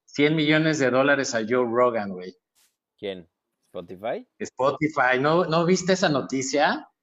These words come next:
Speaker 2: Sí, algo supe, pero no, no,
Speaker 1: Está
Speaker 2: no,
Speaker 1: bien
Speaker 2: no
Speaker 1: interesante,
Speaker 2: nada
Speaker 1: güey. Deja
Speaker 2: detalle.
Speaker 1: ver si,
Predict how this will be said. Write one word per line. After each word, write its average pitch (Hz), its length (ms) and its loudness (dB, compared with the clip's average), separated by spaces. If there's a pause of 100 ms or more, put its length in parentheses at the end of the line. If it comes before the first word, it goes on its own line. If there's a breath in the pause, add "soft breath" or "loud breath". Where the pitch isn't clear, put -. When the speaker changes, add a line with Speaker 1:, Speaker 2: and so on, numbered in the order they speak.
(100)
Speaker 2:
Sí, 143 460 -6
algo 143 840 -4
supe, 120 280 -12
pero 95 220 -8
no, 107 420 -12 (1000)
no, 98 80 -4
Speaker 1:
Está 127 180 0
Speaker 2:
no, 170 60 4
Speaker 1:
bien 202 120 6
Speaker 2:
no 214 60 8
Speaker 1:
interesante, 160 640 2
Speaker 2:
nada 135 40 4
Speaker 1:
güey. 127 140 4
Deja 156 220 2
Speaker 2:
detalle. 156 160 4
Speaker 1:
ver 151 100 -6
si, - 340 -14